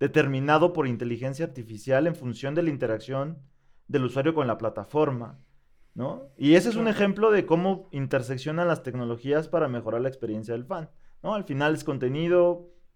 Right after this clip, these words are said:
Speaker 1: entretenimiento, pero, pero acá de nuestro lado, en el backstage, es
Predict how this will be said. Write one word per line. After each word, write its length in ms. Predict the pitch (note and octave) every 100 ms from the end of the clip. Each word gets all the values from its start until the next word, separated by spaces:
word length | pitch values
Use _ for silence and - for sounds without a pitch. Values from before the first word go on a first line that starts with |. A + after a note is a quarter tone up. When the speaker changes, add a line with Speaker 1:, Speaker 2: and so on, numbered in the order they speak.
| -
Speaker 1:
entretenimiento, 1120 | A2+ A#2 A#2+ A2+ A2+ B2+ D3 D3 D#3 C#3+ - _ _ _ _
pero, 440 | - A#2+ A#2 A2+ - -
pero 220 | A#2+ A2+ A2+
acá 260 | A#2 C3+
de 100 | D#3
nuestro 300 | D3+ C3+ A2+
lado, 280 | A#2 B2+ D3+
en 80 | D3+
el 140 | B2
backstage, 1040 | - B2+ C3+ - - A#2 - - C#3 E3 D#3
es 380 | C3 C#3 -